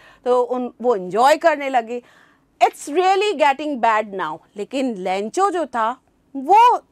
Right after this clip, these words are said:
बहुत चिंता में था, उसको तो एक तरीके से बहुत चिंता होने लगी। "It's really getting bad now," exclaimed the man। अब यहाँ the man, who is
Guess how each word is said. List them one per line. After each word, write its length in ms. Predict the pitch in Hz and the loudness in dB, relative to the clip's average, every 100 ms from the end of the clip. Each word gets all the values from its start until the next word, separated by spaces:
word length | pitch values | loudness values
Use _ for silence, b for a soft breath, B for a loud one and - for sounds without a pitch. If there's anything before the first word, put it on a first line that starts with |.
| _ _ _ - | _ _ _ -20
बहुत 300 | 226 302 302 | -2 0 0
चिंता 400 | 254 220 240 233 | -4 -4 -4 -4
में 160 | 220 | -4
था, 140 | 196 254 | -6 -6
उसको 320 | 294 - 254 | -6 -8 -8
तो 360 | 247 254 190 - _ _ _ _ | -4 -4 -6 -14 _ _ _ _
एक 360 | 214 208 208 - | -18 -14 -8 -6
तरीके 320 | 220 208 208 233 | -4 -8 -6 -4
से 300 | 240 240 196 _ | -2 -4 -6 _
बहुत 280 | 190 - 277 | -20 -16 -12
चिंता 240 | 247 240 | -8 0
होने 260 | 311 254 220 | 0 0 -4
लगी। 360 | 196 202 294 403 B B B 302 | -6 -4 -6 -6 B B B -2
"It's 220 | - 285 | -2 -2
really 380 | 339 392 466 349 | 0 4 2 2
getting 300 | 349 359 277 | 0 0 2
bad 300 | 254 240 233 | 4 4 0
now," 220 | 208 156 b b - | -4 -6 b b -4
exclaimed 520 | 262 - 311 320 330 | -4 0 2 2 0
the 160 | 294 262 | 0 0
man। 160 | 208 180 | 0 0
अब 140 | - 233 | -2 0
यहाँ 220 | 285 285 | -2 0
the 140 | 262 | 0
man, 380 | 254 247 285 359 - 262 | 0 0 0 -2 -4 -4
who 220 | 277 339 | -2 -2
is 140 | 302 | -6